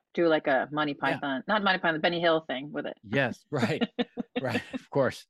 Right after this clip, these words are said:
Speaker 1: <laughs>
Speaker 2: Undercranked. But then, but also it's
Speaker 1: Mm-hmm.
Speaker 2: the, it's the, the timing, you know, these little beats of nuance that take place within this
Speaker 1: Mm-hmm.
Speaker 2: oneer. One of the soldiers that's walking Midge across,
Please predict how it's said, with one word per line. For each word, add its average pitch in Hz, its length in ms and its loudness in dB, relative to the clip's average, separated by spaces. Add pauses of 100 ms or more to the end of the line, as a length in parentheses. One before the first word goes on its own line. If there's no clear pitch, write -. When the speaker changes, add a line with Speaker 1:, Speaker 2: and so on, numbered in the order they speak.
(140)
Speaker 1:
<laughs> - 1400 -8
Speaker 2:
Undercranked. 123 560 -2 (140)
But 139 160 -4
then, 180 260 -2
but 160 100 -2
also 208 360 -2
it's 185 160 -2
Speaker 1:
Mm-hmm. 202 80 -4
Speaker 2:
the, 240 60 -10 (160)
it's 151 200 -8
the, 143 360 0 (200)
the 127 80 -6
timing, 160 560 -2 (200)
you 131 100 -10
know, 127 100 -2
these 117 200 -6
little 160 180 -2 (180)
beats 151 380 -4
of 101 120 -8
nuance 135 600 2
that 107 120 -14
take 107 240 -8
place 101 340 -8
within 98 380 -6 (340)
this 151 160 -8
Speaker 1:
Mm-hmm. 104 140 -8
Speaker 2:
oneer. 104 320 -4 (840)
One 135 160 2
of 143 60 2
the 123 80 0
soldiers 117 540 -2
that's - 200 -12
walking 110 420 -2
Midge 101 200 -6
across, 101 540 -4